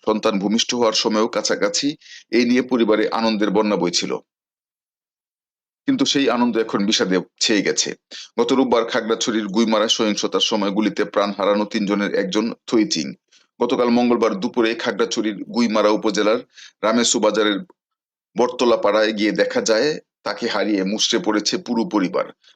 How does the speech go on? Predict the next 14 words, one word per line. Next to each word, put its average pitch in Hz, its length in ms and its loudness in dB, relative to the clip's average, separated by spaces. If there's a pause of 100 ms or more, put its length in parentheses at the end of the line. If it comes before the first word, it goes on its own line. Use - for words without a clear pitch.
(100)
পাহাড়ি 120 340 0
এলাকায় 120 420 2 (260)
সড়কের 127 400 0
পাশে 120 480 -2 (160)
আধা 107 260 -4
পাকা 110 260 -2
বাড়ি, 101 320 0 (920)
থুইচিং 107 480 0
এর। 71 160 -6 (520)
সাজেক 127 420 -2
রুটে 123 280 2
জিপ 104 280 -2
চালাতো 95 320 0
সে। - 220 -2